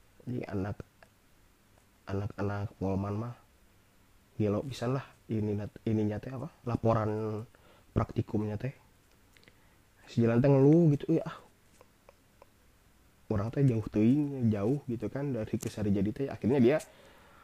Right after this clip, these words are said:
ngekos di dekat kampusnya di Kanayakan waktu itu.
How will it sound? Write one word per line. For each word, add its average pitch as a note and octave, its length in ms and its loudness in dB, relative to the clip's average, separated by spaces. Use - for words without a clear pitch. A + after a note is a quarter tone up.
ngekos - 760 4
di B2+ 200 8
dekat D3 400 2
kampusnya C3 480 -2
di A2+ 80 6
Kanayakan A2+ 720 -4
waktu - 240 -4
itu. G2 160 -6